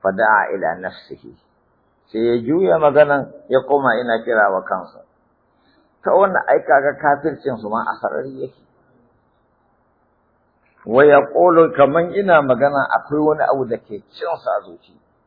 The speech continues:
In mutum yana magana, yana raddin fi'ili za ta iya ganewa. Yana magana maganganun da yake za ga raddi yake, mai da martani yake.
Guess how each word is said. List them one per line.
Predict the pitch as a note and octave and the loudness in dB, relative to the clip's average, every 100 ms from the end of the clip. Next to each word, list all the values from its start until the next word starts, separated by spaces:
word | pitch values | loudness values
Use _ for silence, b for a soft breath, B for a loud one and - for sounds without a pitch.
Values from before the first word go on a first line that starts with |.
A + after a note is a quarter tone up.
| _ _ _ _ - | _ _ _ _ -6
In | D3 | -4
mutum | F3 E3 D#3+ | -2 0 0
yana | D3+ D3 C#3 | 0 2 2
magana, | A2+ G2+ G#2+ A#2 F#2+ - b | 2 0 -2 -2 -6 -10 b
yana | B2+ E3 E3+ C3 | -2 2 4 6
raddin | C#3 D3 C#3 A#2+ | 4 2 -8 -8
fi'ili | B2 A#2 A2 | -8 -8 -6
za | A2+ C#3 | 0 0
ta | B2 | 0
iya | G2+ | -4
ganewa. | F#2+ G2 - - - _ _ _ _ _ _ _ _ | -2 -4 -6 -14 -20 _ _ _ _ _ _ _ _
Yana | C3+ E3+ E3+ | 2 4 6
magana | D3+ C3+ D3+ D3 C#3 | 4 4 4 4 4
maganganun | C3+ B2+ C3 C3 C3+ D#3 G3 | 4 2 2 2 2 2 -4
da | G3 E3 | -6 -8
yake | C3+ C3+ | -6 -2
za | C3+ B2 | 2 2
ga | A#2+ A#2 | 4 2
raddi | B2+ - A2 F#2 | 0 -8 -18 -16
yake, | - C#2+ _ _ _ _ _ | -16 -20 _ _ _ _ _
mai | A2 C3 D#3+ | -6 -4 -4
da | - A2+ | -4 0
martani | A#2 A2+ G2+ G2 G#2 | -2 -2 -8 -6 -6
yake. | G#2 - | -8 -10